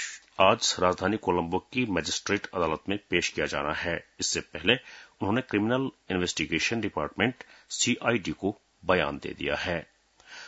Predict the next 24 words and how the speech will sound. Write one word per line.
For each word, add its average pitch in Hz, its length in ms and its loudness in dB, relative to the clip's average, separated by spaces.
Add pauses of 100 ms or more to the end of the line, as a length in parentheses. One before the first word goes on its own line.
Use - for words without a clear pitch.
(160)
रानिल 131 240 6
विक्रमसिंघे 120 600 0
ने 107 220 2
खुद - 200 -4
पर - 200 0
लगे 92 220 2 (140)
आरोपों 80 340 0
से 123 140 0
इनकार 76 480 -4
किया 76 160 0
है 101 160 0
और - 240 -6
कहा 98 220 0
है 117 120 -2
कि - 140 -6
लंदन 92 320 0
में 127 120 -2
उन्होंने 95 360 -4 (140)
कई 131 160 0
बैठकों 87 380 -2
में 90 180 0 (300)
शिरकत - 480 -4
की 80 180 -4
थी। 92 200 -2